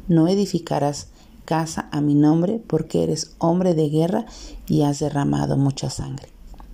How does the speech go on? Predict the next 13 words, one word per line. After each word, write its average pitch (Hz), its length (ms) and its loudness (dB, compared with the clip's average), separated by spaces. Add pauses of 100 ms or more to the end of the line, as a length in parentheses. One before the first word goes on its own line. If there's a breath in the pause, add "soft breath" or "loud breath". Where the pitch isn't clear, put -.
(100)
También 143 500 0 (220 loud breath)
entendió 156 600 2
que 151 240 2
es 143 200 -4
Dios 190 280 -2
quien 160 220 -2
elige 170 500 -2 (400 loud breath)
y 156 200 4
el 147 180 2
hombre 151 480 2
es 175 160 0
su 196 140 -2
instrumento. 190 680 2